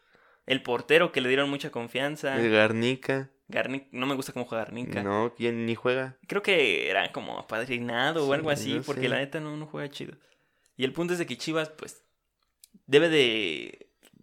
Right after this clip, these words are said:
Speaker 1: de regresar a sacar jugadores de cantera,
Speaker 2: Sí.
Speaker 1: o si no, agarrar a los jugadores mexicanos en su mejor momento y hacer que, que crezcan junto con la institución.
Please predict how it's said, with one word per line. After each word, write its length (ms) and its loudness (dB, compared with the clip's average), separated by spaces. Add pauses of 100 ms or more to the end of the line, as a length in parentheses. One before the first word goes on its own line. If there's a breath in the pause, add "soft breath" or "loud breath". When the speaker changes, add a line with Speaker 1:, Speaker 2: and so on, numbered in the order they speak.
(340)
Speaker 1:
de 120 -2
regresar 460 -4
a 40 -4
sacar 260 -10
jugadores 340 -4
de 60 -6
cantera, 360 -4
Speaker 2:
Sí. 140 -8
Speaker 1:
o 140 -2
si 200 -10
no, 320 -4 (640 soft breath)
agarrar 420 2
a 40 4
los 120 0
jugadores 300 4
mexicanos 400 -4
en 100 -4
su 180 -6
mejor 340 0
momento 720 -2
y 120 2
hacer 440 0
que, 220 -10 (240)
que 640 -8
crezcan 340 -2
junto 260 -6
con 100 -4
la 40 -8
institución. 540 -10